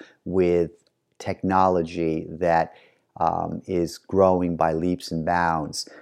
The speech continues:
I remember as a law school student having for a moot court question, um, the, an issue that was, uh, relevant to, um, in vitro fertilization and the transfer of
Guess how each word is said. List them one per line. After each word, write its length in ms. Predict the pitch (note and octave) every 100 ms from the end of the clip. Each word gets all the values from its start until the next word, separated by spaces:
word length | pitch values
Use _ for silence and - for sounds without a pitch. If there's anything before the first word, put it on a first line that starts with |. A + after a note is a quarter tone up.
| _
I 100 | -
remember 680 | G2 G2+ A2+ B2+ A#2+ A2 G#2+
as 220 | G2 F#2
a 60 | F2+
law 240 | F2 F#2+
school 260 | G2 - F2+
student 680 | - - F#2 F2+ F2 F2 - - _ _
having 580 | - F#2 F#2+ F2+ F2 F2
for 360 | _ F2+ F2
a 100 | E2
moot 260 | E2 A#2 B2
court 300 | - F#2 E2
question, 760 | - F2 F2 - - F2 E2+ E2 - _ -
um, 480 | E2+ E2 E2 E2 D#2+
the, 560 | E2+ E2+ E2+ E2 - -
an 160 | F#2
issue 540 | G2+ A2+ - F#2+ F2+ F2 E2 D#2+
that 380 | F2 F2 E2+ -
was, 640 | E2+ F2 E2+ E2+ E2 - _ _ _ -
uh, 340 | E2+ E2+ E2+ E2
relevant 680 | E2+ F2+ G2+ F2+ F2 E2 -
to, 480 | - F2+ F2 E2+ - _ _ -
um, 260 | E2 E2
in 140 | G2+ E2+
vitro 480 | G2+ G2+ G#2 F#2
fertilization 1040 | E2+ F#2+ F2 E2+ D#2 F#2 G2 G2+ F2 D#2 D#2+ - _ -
and 360 | E2+ E2 E2
the 80 | D#2+
transfer 600 | - F#2+ F#2 F2+ - F2 E2
of 400 | F2 E2 D#2